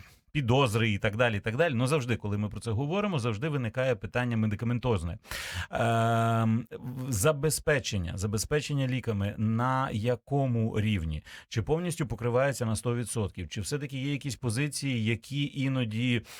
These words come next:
як то кажуть, просідають? От медикаментозне забезпечення.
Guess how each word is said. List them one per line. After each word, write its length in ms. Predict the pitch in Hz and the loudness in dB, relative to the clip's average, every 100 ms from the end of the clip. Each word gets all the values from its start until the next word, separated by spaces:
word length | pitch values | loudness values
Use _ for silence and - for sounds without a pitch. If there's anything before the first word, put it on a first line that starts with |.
| - - | -14 -6
як 140 | 139 127 | -2 0
то 100 | 151 | 0
кажуть, 260 | 131 123 | 0 0
просідають? 800 | 117 135 156 120 104 82 78 - - - | 0 2 2 4 4 2 -6 -12 -20 -6
От 260 | 127 113 - | -2 -2 0
медикаментозне 720 | 127 131 131 135 135 139 127 | 0 2 0 0 0 2 0
забезпечення. 720 | 117 107 - - - 92 | 0 -2 -2 -4 -4 -8